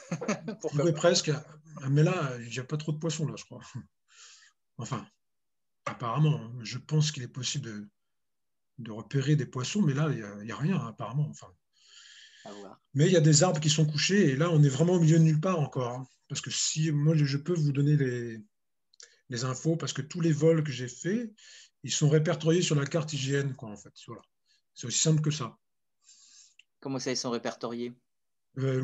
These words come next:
Speaker 2: moi, je peux les, les, les repérer sur une carte I G N,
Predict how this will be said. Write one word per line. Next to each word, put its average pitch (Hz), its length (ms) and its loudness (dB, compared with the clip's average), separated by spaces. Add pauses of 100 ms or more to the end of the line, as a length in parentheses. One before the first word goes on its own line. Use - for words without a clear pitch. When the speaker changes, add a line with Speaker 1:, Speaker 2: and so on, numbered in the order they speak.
(140)
Speaker 2:
moi, 151 200 4
je 160 100 2
peux 160 180 -2
les, 147 400 2
les, 123 640 -8
les 117 160 -8
repérer 180 640 0 (580)
sur - 360 -8
une 135 120 -4
carte 170 240 -2
I 151 60 0
G 135 140 -2
N, 107 280 -12